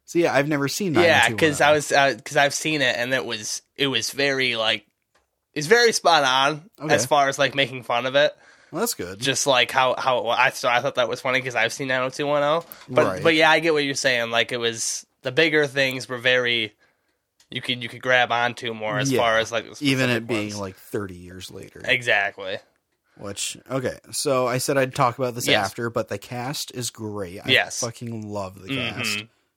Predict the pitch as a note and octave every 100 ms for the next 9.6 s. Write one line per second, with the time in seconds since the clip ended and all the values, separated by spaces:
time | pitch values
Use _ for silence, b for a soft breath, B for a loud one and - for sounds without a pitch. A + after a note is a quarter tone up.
0 | _ B2 A#2+ F#2 G2 - A#2 D#3+ - A#2
1 | C3+ A#2 A2+ B2 C#3+ _ _ _ _ G#2+
2 | A2 G#2 G2+ G#2 A2+ D#3+ G3 C3+ G#2 G#2
3 | - - B2 C3 A2+ A#2 G#2 - - _
4 | _ - A#2+ A2+ A2 G2 A2+ - C3+ A#2+
5 | A2 - B2 - A#2 A2+ A2+ G2+ G#2 G#2
6 | G#2 G#2 G2 G2 F#2+ F2+ G#2+ A2+ A#2 -
7 | G#2+ - A#2+ A2+ A2 A#2+ - A#2 G#2+ G2+
8 | G2+ G2+ A#2 A2 A2 G2 F#2+ F#2+ G#2+ B2+
9 | G#2 - - A2 - A2